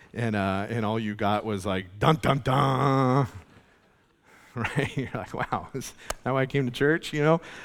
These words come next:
Um, you know, "Why would I teach a message like this?" some might <laughs> ask, you know. Well, first, uh, the reason I teach a message like this is because it was next, right? We cover the entire Bible here,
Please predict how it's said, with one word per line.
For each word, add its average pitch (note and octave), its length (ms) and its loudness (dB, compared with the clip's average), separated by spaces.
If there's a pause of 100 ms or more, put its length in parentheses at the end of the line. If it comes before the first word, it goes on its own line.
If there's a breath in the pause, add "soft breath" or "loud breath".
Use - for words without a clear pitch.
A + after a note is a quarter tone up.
(140 loud breath)
Um, C#3+ 460 10 (880 soft breath)
you B2 160 -2
know, A2 100 0
"Why A#2 140 4
would C3 140 4
I B2+ 60 4
teach - 260 -6
a - 20 0
message A#2 380 0
like G2 200 -2
this?" F#2+ 200 -2
some G2 180 -2
might F2+ 180 -4
<laughs> - 140 -8
ask, - 260 -4
you A2 80 -4
know. G2+ 140 -2
Well, C3+ 240 0 (340 loud breath)
first, F3 360 8
uh, C3 200 6
the B2+ 80 4
reason C#3+ 280 4
I C3+ 60 2
teach C3 240 -6
a B2 40 -2
message A#2+ 320 -2
like A2+ 160 0
this A#2 220 -4
is G#2 120 -8
because G#2+ 320 -8
it G2 80 -4
was F2+ 140 -8
next, - 480 -10 (460 soft breath)
right? G#2 200 -4
We A2+ 160 -4
cover B2 360 0
the A#2 100 0
entire G#2 380 -2
Bible F#2+ 340 -4
here, F2 400 -8